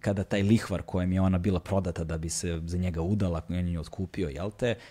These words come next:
pronalazi nju, am, a,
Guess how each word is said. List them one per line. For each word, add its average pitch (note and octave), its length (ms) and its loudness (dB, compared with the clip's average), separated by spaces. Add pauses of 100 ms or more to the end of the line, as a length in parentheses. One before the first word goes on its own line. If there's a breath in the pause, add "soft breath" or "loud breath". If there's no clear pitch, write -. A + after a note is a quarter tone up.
(120)
pronalazi G2 540 2
nju, F2 280 0 (320 soft breath)
am, D2 400 -6 (300)
a, F2 240 -2